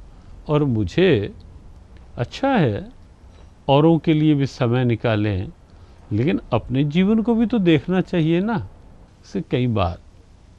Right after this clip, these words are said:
हमने देखा पढ़ाई में, जब एग्जाम होते थे और क्वेश्चन पेपर्स आते थे, उसमें लिखा होता था कि attempt any five questions,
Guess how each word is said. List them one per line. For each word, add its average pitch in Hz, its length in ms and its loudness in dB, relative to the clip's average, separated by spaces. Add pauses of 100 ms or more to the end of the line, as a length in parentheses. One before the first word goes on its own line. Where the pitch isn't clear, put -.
(180)
हमने 160 200 2
देखा 127 400 0
पढ़ाई 127 480 0
में, 113 300 0 (2250)
जब 175 280 2 (800)
एग्जाम 127 500 2
होते 151 400 2
थे 165 240 0
और 151 120 4
क्वेश्चन 139 460 -2
पेपर्स 156 420 -2
आते 147 360 0
थे, - 200 -12 (1300)
उसमें 208 260 -2
लिखा 165 380 0
होता 156 420 2
था 98 420 -6 (1600)
कि - 60 -14
attempt 135 840 0
any 135 180 0 (200)
five 127 260 2 (140)
questions, 127 720 -2